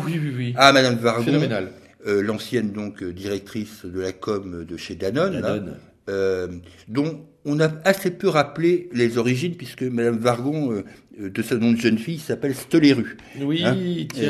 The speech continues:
Speaker 2: donc, euh,
Speaker 1: bizarrement.
Speaker 2: qui, voilà.
Speaker 1: Lionel, bonjour.
Speaker 2: Euh,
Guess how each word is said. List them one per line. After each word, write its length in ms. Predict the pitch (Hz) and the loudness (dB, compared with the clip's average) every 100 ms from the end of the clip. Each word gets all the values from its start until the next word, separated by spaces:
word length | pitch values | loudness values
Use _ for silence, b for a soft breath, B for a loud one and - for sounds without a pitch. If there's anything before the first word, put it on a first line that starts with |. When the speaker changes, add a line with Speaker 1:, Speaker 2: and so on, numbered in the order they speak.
| 143 | 2
Speaker 2:
donc, 80 | 127 | 0
euh, 140 | 123 | 0
Speaker 1:
bizarrement. 520 | 107 120 117 117 98 | 0 0 0 -2 -2
Speaker 2:
qui, 200 | 95 92 | -2 -4
voilà. 320 | 95 98 117 B B B | 0 2 0 B B B
Speaker 1:
Lionel, 460 | 117 143 147 151 147 | 4 4 4 2 0
bonjour. 640 | 123 127 117 131 131 131 | -2 -2 -2 -2 -2 -2
Speaker 2:
Euh, 80 | 120 | -2